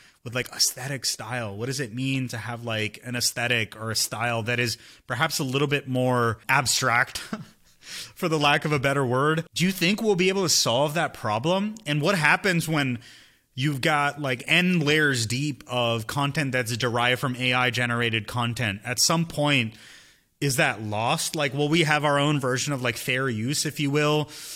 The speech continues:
I'm kinda curious, like, how can the early adopters and pioneers in this field be respectful of what it means to create art and be respectful of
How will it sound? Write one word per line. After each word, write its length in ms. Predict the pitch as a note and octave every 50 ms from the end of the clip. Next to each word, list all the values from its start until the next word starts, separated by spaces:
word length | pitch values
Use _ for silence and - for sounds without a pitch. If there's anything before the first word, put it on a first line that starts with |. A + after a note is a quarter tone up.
| - - -
I'm 140 | D3 D#3+ E3
kinda 260 | - E3+ A3 A3+ F#3
curious, 500 | - - D#3 D#3+ G3 G#3 F3 D3+ - -
like, 240 | D3 B2 A2+ - -
how 220 | - - E3 E3+
can 400 | E3 F3+ F#3 E3+ D#3 D3 C#3+ C3+ -
the 180 | C3 A#2+ C3+ C3
early 720 | D#3 D#3+ F3 F3 F3 F3+ E3 D3+ D3 C#3 C3 C3 - - _ _ _ -
adopters 840 | B2+ A2+ B2 A#2+ C3+ D3+ - - D#3 B2+ B2 A#2+ A#2+ B2 A#2+ - - -
and 160 | C3 B2 A#2
pioneers 520 | - - C#3 C3+ B2+ B2+ C3 C#3+ D3 B2+ C3
in 60 | B2+
this 140 | A#2 G#2+ -
field 240 | - C3+ C3+ B2+
be 140 | A2+ A#2+ A#2
respectful 720 | G#2+ A2 - - - B2+ A#2+ - - - - C3+ A#2 G#2+ G#2
of 160 | G2+ G2+ G#2+
what 140 | A#2 A#2+ A#2+
it 100 | A#2 A2
means 360 | A2 A2+ A#2+ A#2+ A#2+ A2 -
to 80 | - A#2+
create 300 | - - - A#2+ A2+ G2+
art 320 | G2+ G#2 A2 G#2+ G#2 - -
and 120 | A2+ G#2+
be 120 | G#2 G#2 G2+
respectful 720 | G2+ F#2+ - - - A2 G#2 - - - A#2 G#2+ G2+ G2
of 220 | G2 F#2+ F2+ F2+